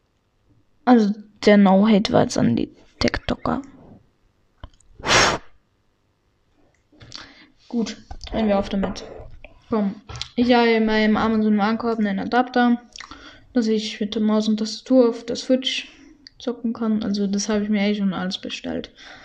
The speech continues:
Noch zwei mal fünf Meter L-E-D-Rolle und dann noch eine Maus und Tastatur. Chillig, ne? Naja,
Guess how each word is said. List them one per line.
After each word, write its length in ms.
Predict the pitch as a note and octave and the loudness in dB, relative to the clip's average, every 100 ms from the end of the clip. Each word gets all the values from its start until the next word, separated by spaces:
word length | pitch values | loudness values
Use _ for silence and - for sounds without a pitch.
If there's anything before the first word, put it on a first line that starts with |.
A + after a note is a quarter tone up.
| - _ | -20 _
Noch 340 | A3 G#3+ G#3+ - | 0 2 0 -4
zwei 340 | - G#3 G#3+ | -2 0 2
mal 160 | A3 G#3+ | 2 0
fünf 340 | G#3+ G#3+ G#3+ | 0 2 2
Meter 300 | G#3 G#3+ - | 2 0 2
L-E-D-Rolle 1120 | B3 - A#3 A#3 A#3 A#3 A#3+ B3 A#3+ A#3+ A#3+ A#3 - _ _ _ _ _ _ _ _ _ _ _ - - _ - | 0 0 2 2 2 2 2 0 0 0 0 -2 -8 _ _ _ _ _ _ _ _ _ _ _ -20 -20 _ 0
und 300 | A3 G#3+ G#3 | 2 4 2
dann 380 | G3 G#3 G#3 G3+ | 2 2 2 0
noch 380 | G3 G3+ - | 0 -4 -4
eine 220 | G#3 G3+ G3+ | -2 0 0
Maus 260 | G3+ G#3 | 0 0
und 140 | G#3+ G#3+ | -2 -4
Tastatur. 560 | A#3 - - G#3+ G#3+ - - - _ _ - | -10 -16 -8 -6 -6 -10 -20 -20 _ _ -16
Chillig, 600 | - - C#4+ C4+ A3 A3 | -12 -2 0 0 -2 -4
ne? 380 | A3 A3+ B3 C4 - - _ _ _ _ _ _ _ _ _ _ _ _ _ _ _ - | -2 0 0 0 -6 -18 _ _ _ _ _ _ _ _ _ _ _ _ _ _ _ -10
Naja, 400 | G#3+ G#3+ G3+ G3+ | -4 -2 -2 -6